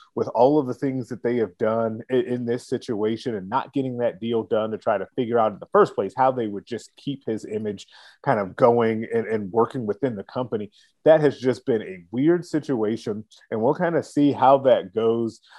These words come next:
um, moving forward. But for all of that, Nike has to be put on blast for that. Do better. Uh, Bill,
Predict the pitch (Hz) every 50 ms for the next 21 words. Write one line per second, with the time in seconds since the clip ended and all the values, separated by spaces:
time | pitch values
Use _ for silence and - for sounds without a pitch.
0 | - - - 107 110 107 101 98 92 90 95 110 135 135 120 104 110 98 90 _
1 | - 135 131 127 117 107 101 92 95 95 - - 117 135 160 156 139 117 104 90
2 | 98 104 98 95 85 101 113 127 139 143 139 - 127 107 - - 143 147 143 -
3 | - 131 123 120 - - 131 123 120 110 110 104 95 - 110 107 107 104 104 -
4 | - - 101 92 104 127 131 123 - - _ - 139 151 139 143 127 113 101 101
5 | 104 - _ _ _ - - - - - 107 107 101 98 95 90 - - 160 165
6 | 170 170 170 156 -